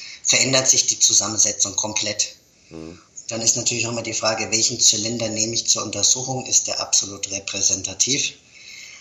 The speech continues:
Speaker 1: Also da einfach mal eine kleine Stuhlprobe und ich habe eine genaue Aussage über meine Darmflora,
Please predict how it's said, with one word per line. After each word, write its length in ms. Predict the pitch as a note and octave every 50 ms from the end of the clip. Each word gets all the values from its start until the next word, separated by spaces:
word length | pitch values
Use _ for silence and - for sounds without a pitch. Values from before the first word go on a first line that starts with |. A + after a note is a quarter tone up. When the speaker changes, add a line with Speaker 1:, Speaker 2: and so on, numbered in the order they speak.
| - - -
Speaker 1:
Also 160 | - - -
da 140 | - C3 A2+
einfach 320 | - D3+ E3+ D#3+ E3+ D#3 D3+
mal 120 | D3 C#3+
eine 100 | C3+ C3
kleine 260 | - B2 B2 B2 B2+ A#2+
Stuhlprobe 540 | - - E3 F3+ F3 - - F3+ E3 D3+
und 100 | D3 C#3
ich 140 | C3+ C3 -
habe 140 | C#3 B2 -
eine 220 | C3 B2+ B2 A#2 G2+
genaue 540 | A#2+ A#2 A2+ A#2 B2 D3+ E3 D#3 - - C3
Aussage 580 | C#3+ E3+ - - - - C3+ C3 C3 B2+ A#2+ A2+
über 220 | A2+ A#2 A#2 A2+
meine 280 | A2 G#2+ G#2+ G#2+ G2+ G2+
Darmflora, 920 | - A#2+ C3+ D#3 F3 - - - A2 G#2 G#2 G#2 A2 B2+ C#3+ C#3+ B2+ -